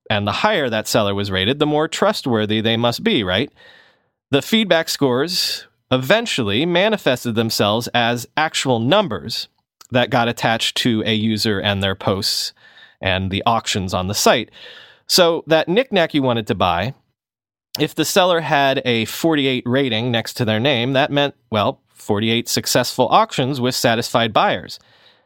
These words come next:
It really did give you a little bit of peace of mind.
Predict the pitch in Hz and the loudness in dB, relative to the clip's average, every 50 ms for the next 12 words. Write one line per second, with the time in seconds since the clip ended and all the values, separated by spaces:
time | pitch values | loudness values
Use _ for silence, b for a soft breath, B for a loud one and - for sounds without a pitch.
0 | b b b b b - 156 190 254 277 277 262 262 254 208 175 208 220 185 180 | b b b b b -4 0 0 2 2 2 2 0 0 0 0 0 0 2 2
1 | 170 160 147 143 135 135 131 123 131 123 123 110 _ - - 131 120 - - 107 | 0 0 0 0 0 0 0 0 0 0 -2 -4 _ -6 -2 -2 -2 -2 -2 -2
2 | 117 180 208 170 113 92 80 - | 0 2 2 2 0 -2 -6 -10